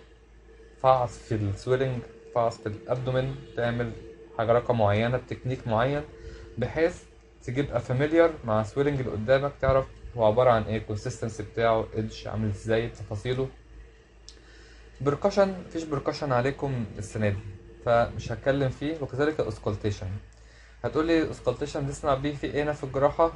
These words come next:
هقول لك اسمع بيه intestinal ساوند، يعني بوست اوبراتيف، عايز تعرف المريض بطنه اشتغلت ولا لا، بالسماعة بتاعتك تسمع الانتست-، intestinal ساوند. البركشن سيبك منه، احنا اللي علينا بقى دلوقتي ايه والمهم واللي يفرق معانا؟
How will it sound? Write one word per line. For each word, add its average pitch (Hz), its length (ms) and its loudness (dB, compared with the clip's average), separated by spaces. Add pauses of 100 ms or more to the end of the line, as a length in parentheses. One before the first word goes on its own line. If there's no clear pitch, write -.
(100)
هقول 131 220 2
لك 131 120 2
اسمع 127 280 4
بيه 131 200 2
intestinal 123 380 -2
ساوند، 98 460 2
يعني 92 220 -4
بوست 113 260 -2
اوبراتيف، 143 480 -2
عايز 110 240 0
تعرف 120 260 4
المريض 110 360 2
بطنه 120 180 -2
اشتغلت 123 440 0
ولا 110 160 -2
لا، 131 240 0
بالسماعة 127 480 -2
بتاعتك 147 400 -2 (1200)
تسمع 117 580 2 (120)
الانتست-، 110 420 -4
intestinal 107 540 0
ساوند. 98 380 -6 (1500)
البركشن 143 500 -2
سيبك 127 300 -2
منه، 92 140 -4 (1120)
احنا 190 220 2
اللي 165 100 4
علينا 160 220 4
بقى 160 160 4
دلوقتي 131 440 0
ايه 143 180 2
والمهم 135 480 0
واللي 131 140 -2
يفرق 127 220 -6
معانا؟ 135 380 0